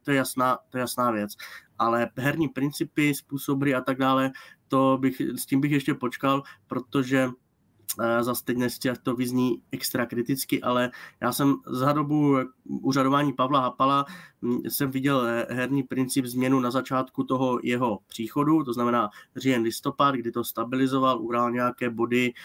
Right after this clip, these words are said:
a vypadalo to nadějně, ale na jaře já už nejsem schopný odpovědět, co Baník chtěl hrát. Takže, mm, a s novýma, s novými hráči tím tuplem.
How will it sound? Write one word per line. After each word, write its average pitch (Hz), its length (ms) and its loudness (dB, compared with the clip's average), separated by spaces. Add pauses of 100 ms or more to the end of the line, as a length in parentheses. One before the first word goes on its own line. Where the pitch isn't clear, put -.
(200)
a 110 80 -2
vypadalo 120 380 0
to 123 100 -4
nadějně, 120 520 2 (260)
ale 123 180 0
na 127 120 2
jaře 131 240 0
já 127 140 4
už 131 180 -4
nejsem 131 280 0
schopný 131 360 -2
odpovědět, 120 460 0
co 127 100 -4
Baník 117 280 0
chtěl - 200 -4
hrát. 107 260 0 (560)
Takže, 120 340 -2 (760)
mm, 120 260 0
a 117 120 -2
s 113 60 -4
novýma, 131 600 2
s 120 100 -8
novými 131 280 2
hráči 127 500 0 (180)
tím 127 200 0
tuplem. 107 460 0